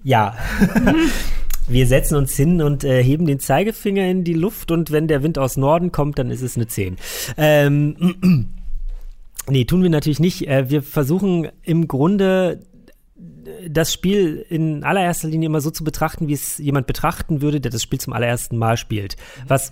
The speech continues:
Speaker 1: bei uns in, oftmals natürlich auch genauso zutrifft. Also wenn wir ein Spiel vorher nicht gesehen haben und einfach nur die Review-Version bekommen, dann sehen wir das Spiel genauso eben ein allererstes Mal. M-,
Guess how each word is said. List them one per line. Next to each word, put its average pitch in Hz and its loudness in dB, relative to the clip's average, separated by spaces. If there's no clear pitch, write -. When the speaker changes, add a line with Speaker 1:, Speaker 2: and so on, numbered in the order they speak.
Speaker 1:
bei 127 0
uns 139 -2
in, 127 -6
oftmals 139 0
natürlich 123 -2
auch 123 -2
genauso 120 0
zutrifft. - -4
Also 117 -4
wenn 117 -2
wir 117 0
ein 113 -4
Spiel 131 -2
vorher 123 0
nicht 135 -4
gesehen 131 -2
haben 139 -2
und 117 -6
einfach 120 -2
nur 120 -2
die 113 -2
Review-Version 120 -2
bekommen, 127 -2
dann 117 -4
sehen 117 0
wir 190 0
das 196 -4
Spiel 196 -4
genauso 135 -2
eben 160 -2
ein 135 -4
allererstes 143 -6
Mal. 151 -2
M-, 131 -8